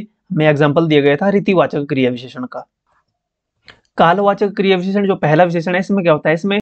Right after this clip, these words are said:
समय का पता लगता है। उदाहरण के लिए जैसे कल बरसात होगी या कल बरसात हो रही थी,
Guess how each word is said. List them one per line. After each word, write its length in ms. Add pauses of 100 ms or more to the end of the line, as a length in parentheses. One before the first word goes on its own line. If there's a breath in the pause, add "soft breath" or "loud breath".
(140)
समय 320
का 120
पता 180
लगता 280
है। 160
उदाहरण 380
के 100
लिए 100
जैसे 260 (340 soft breath)
कल 180
बरसात 520
होगी 460
या 100
कल 180
बरसात 440
हो 120
रही 180
थी, 180